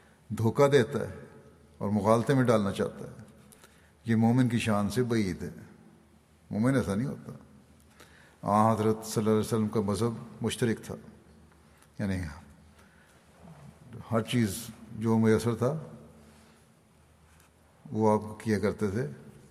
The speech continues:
یہ نہیں ہے کہ ایک طرف چلے گئے،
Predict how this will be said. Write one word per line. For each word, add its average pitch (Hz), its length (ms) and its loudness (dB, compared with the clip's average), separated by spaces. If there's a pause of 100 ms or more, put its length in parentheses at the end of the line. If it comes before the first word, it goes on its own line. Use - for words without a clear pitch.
(460)
یہ 110 140 2
نہیں 117 220 4
ہے 117 100 2
کہ 110 260 0
ایک 117 160 0
طرف 110 160 0 (560)
چلے 107 300 0
گئے، 107 80 -6